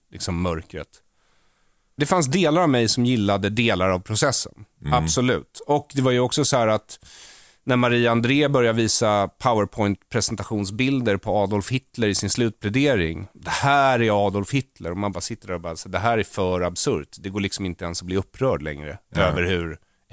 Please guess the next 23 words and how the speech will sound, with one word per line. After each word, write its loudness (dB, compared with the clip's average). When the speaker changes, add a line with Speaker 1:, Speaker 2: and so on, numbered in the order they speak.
Speaker 1:
jävla -12
sjukt -4
det -2
här 0
är. 0
Utan 2
här 0
är 2
ju 0
bara 0
någonting -2
jag -4
kommer -6
skriva -2
om. -6
Jag -6
vet -4
att -14
jag -18
kommer -12
skriva -10
om -20
det. -20